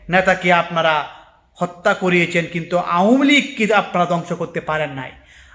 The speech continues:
আজও পারেন নাই, ভবিষ্যতেও পারবেন না, আজকেও আপনারা পারবেন না। সমসাময়িকের জন্য আজ বাংলাদেশের মানুষ শুধু অপেক্ষায় আছে। বিশ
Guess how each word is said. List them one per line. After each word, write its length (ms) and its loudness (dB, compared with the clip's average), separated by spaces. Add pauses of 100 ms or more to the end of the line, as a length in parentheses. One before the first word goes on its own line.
(120)
আজও 320 2
পারেন 360 4
নাই, 220 4 (680)
ভবিষ্যতেও 580 4
পারবেন 260 2
না, 140 -8 (580)
আজকেও 360 0
আপনারা 280 2
পারবেন 340 0
না। 140 -10 (440)
সমসাময়িকের 1040 0
জন্য 260 0 (560)
আজ 300 -2
বাংলাদেশের 560 -2
মানুষ 400 0 (640)
শুধু 260 2 (1700)
অপেক্ষায় 600 4
আছে। 220 -2 (680)
বিশ 160 2